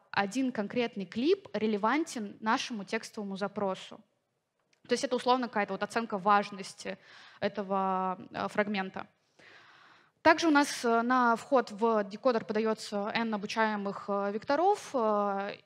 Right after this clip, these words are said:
из которых мы потом, э, прогнав их через декодер, прогнав через блоки Feedforward Network,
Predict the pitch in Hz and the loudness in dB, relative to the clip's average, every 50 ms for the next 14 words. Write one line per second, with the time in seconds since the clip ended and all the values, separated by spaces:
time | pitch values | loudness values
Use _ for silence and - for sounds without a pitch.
0 | _ _ _ - 247 262 - - 220 - - 339 370 349 - - 247 285 - - | _ _ _ -6 -6 -6 -4 -4 -2 0 2 2 2 2 0 0 -2 -2 -2 -2
1 | 214 - 294 294 294 - - 214 208 208 208 202 202 202 - _ _ _ _ _ | 0 0 2 0 0 0 0 2 2 2 2 2 0 -2 -8 _ _ _ _ _
2 | _ - 233 220 214 226 220 214 - 208 185 - - - 196 190 196 180 - 233 | _ 0 0 2 2 2 0 0 0 -2 -8 -8 -8 -10 -8 -8 -10 -10 -10 -4
3 | - 370 403 415 370 349 269 - 220 208 220 220 214 208 - - 196 185 190 - | 2 2 2 4 2 0 0 -2 -2 -2 0 2 0 0 0 -4 -8 -8 -8 -8
4 | - - - 202 190 226 220 214 208 - 196 - 196 - - 214 214 208 220 233 | -10 -14 -12 -8 -2 0 0 0 0 -2 -8 -16 -10 -6 -4 -4 -2 -4 -6 -4
5 | - 294 370 427 - 381 370 349 339 - | 0 2 2 2 2 2 0 -2 -2 -4